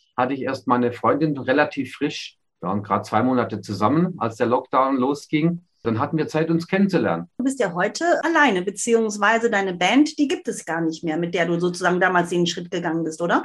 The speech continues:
Speaker 1: Ja, die Band hat sich tatsächlich ein Jahr später aufgelöst, ja. Dann fiel ich erstmal in ein Loch,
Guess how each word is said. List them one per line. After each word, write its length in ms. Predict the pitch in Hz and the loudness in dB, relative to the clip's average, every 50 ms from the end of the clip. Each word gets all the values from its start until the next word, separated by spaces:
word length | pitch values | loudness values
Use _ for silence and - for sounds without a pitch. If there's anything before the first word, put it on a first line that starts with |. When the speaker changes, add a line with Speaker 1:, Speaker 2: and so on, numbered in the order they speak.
| 107 104 - - - - _ _ _ _ _ _ _ | -4 -8 -10 -14 -18 -20 _ _ _ _ _ _ _
Speaker 1:
Ja, 240 | - 101 110 143 170 | -2 2 2 2 2
die 100 | 156 135 | 0 0
Band 240 | 104 120 117 131 131 | 2 4 4 4 4
hat 120 | 151 143 | 2 0
sich 100 | 131 123 | -2 -2
tatsächlich 560 | - 139 117 110 - 127 - - 170 139 - - | -2 0 0 2 2 2 2 2 0 0 2 2
ein 180 | 117 123 127 | 4 4 6
Jahr 240 | 127 117 113 120 120 | 4 4 4 2 0
später 380 | - - - 110 113 110 98 - | -2 -2 -2 -2 0 0 0 0
aufgelöst, 720 | 101 113 - - 156 143 139 143 165 202 - - - - | 0 0 0 0 0 0 0 -2 -4 -6 -8 -10 -4 0
ja. 320 | 104 101 123 - - - _ - - - - - - - - - | 2 2 2 2 0 -4 _ -20 -20 -20 -20 -18 -18 -18 -4 0
Dann 340 | 120 117 120 131 143 151 147 | 2 2 6 6 6 6 4
fiel 280 | - - - - 147 | 2 2 2 4 4
ich 120 | 143 131 131 | 4 4 2
erstmal 400 | 131 135 - - 127 123 120 120 | -2 -4 -2 0 0 2 2 2
in 80 | 117 | 4
ein 80 | 110 98 | 4 4
Loch, 360 | 92 101 139 196 - - - | 4 4 2 0 -2 -4 -12